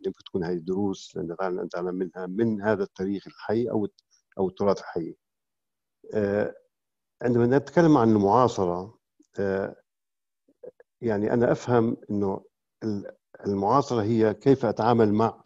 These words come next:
ظرفي الحالي، كيف أتعامل مع، مع الزمن الذي أعيشه،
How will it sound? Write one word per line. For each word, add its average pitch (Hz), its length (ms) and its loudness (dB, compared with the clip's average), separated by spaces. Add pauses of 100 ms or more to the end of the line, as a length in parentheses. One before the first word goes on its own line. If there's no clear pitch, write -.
ظرفي 101 280 0
الحالي، 87 440 0
كيف 107 200 0
أتعامل 101 460 -4
مع، 104 200 -6 (560)
مع 95 140 2
الزمن 95 420 2
الذي 101 300 4
أعيشه، 98 480 0